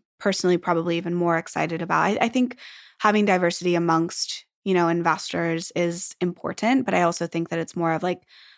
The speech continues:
a means to an end. And that end is, like, are we funding the businesses that are ultimately going to drive culture forward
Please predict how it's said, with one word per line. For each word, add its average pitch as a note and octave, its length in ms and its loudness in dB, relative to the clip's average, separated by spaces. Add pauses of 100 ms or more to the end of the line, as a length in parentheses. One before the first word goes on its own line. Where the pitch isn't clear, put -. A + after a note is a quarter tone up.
(160)
a F#3 80 4
means F3 460 2
to F#3 140 -2
an F3 100 2
end. G3 540 -2 (600)
And F#3+ 140 4
that F3 240 4
end F3+ 400 4
is, F3 140 -2
like, E3 200 0
are F3 140 4
we F3+ 120 0
funding F3 400 2
the E3+ 80 2
businesses E3+ 560 -2
that E3+ 100 -2
are E3+ 100 2
ultimately E3 420 -2
going D#3+ 260 -2
to - 80 -8
drive D#3+ 600 0 (140)
culture F#3 540 -2
forward - 640 0